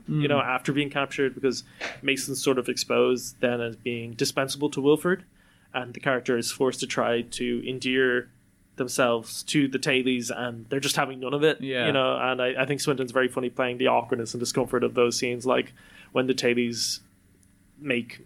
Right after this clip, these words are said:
Speaker 1: Mason eat one of the bars made out of insects
Speaker 2: Mm.
Speaker 1: <laughs> that the
Speaker 2: <laughs>
Speaker 1: Tailies have been eating for years, and, um,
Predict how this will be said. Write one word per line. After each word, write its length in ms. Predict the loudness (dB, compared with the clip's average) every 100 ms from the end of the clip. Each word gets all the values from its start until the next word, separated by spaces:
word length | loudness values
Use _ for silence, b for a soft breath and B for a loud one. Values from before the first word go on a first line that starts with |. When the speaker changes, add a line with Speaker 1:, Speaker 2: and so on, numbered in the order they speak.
| -14
Speaker 1:
Mason 600 | -4 -2 0 -2 -4 -6 -8
eat 260 | -6 -6 -2
one 160 | 0
of 80 | 2
the 80 | 2
bars 680 | 2 2 2 0 -4 -10 -16 _ _
made 160 | 0 2
out 100 | 0
of 60 | -2
insects 600 | 0 0 0 0 0 -2
Speaker 2:
Mm. 220 | -4 2
Speaker 1:
<laughs> 80 | 4
that 120 | 4
the 100 | 4
Speaker 2:
<laughs> 0 |
Speaker 1:
Tailies 360 | 4 2 0
have 100 | -6
been 80 | -2
eating 200 | -2 -2
for 100 | -2
years, 380 | 2 4 2 0
and, 280 | -4 -6 -4
um, 380 | -4 -4 -10